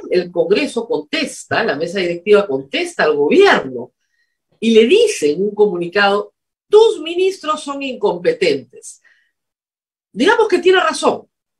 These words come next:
La llave para que no tenga el Ejecutivo ministros incompetentes la tiene el propio Congreso. Si el Congreso reconoce que son incompetentes, ¿por qué siguen siendo ministros si el Congreso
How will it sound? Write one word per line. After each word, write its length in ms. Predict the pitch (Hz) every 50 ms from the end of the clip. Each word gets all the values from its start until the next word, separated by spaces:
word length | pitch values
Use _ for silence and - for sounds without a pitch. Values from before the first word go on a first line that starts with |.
| _ _ _ _ _ _ _ _ _ _ _ _ _ _ _ _ _ _ _
La 280 | - 208 226 233 226 226
llave 520 | 226 220 320 415 440 427 - 285 330 381
para 260 | - - 180 165 165
que 160 | - 165 160 180
no 360 | 214 277 370 403 403 - _ _ _ _ _
tenga 440 | - 294 349 381 349 277 226 202 214
el 160 | 208 208 -
Ejecutivo 720 | 165 147 139 - 135 135 - - 139 - 220 240 254 262 262 _ _
ministros 600 | 196 170 156 160 175 202 247 233 - 285 277 269
incompetentes 720 | 262 247 - 294 285 277 339 349 349 240 247 - - 440
la 140 | 427 330 262
tiene 160 | 240 233 214
el 80 | 196 196
propio 280 | - 160 - - 190 185
Congreso. 640 | 277 311 359 480 508 523 508 - - - - - _ _ _ _ _ _ _ _ _
Si 180 | - - - 262
el 100 | 262 254
Congreso 640 | 254 247 240 220 214 247 359 427 - - 208 165 -
reconoce 840 | 185 196 196 202 208 214 220 247 294 370 415 415 415 - - 156 -
que 160 | - 170 -
son 420 | - - - - - 403 427 381 285
incompetentes, 1120 | 214 175 170 160 151 151 - 160 160 151 156 147 135 269 - - 294 415 415 - - _ _ _ _ _ _ -
¿por 200 | - 233 233 233
qué 140 | - 415 415
siguen 400 | 415 - 392 392 392 370 294 -
siendo 340 | - 262 247 226 240 277
ministros 560 | 320 381 349 294 240 226 - - 254 339 349 -
si 100 | 247 190
el 100 | - -
Congreso 600 | 160 156 - 220 254 240 - - 220 240 -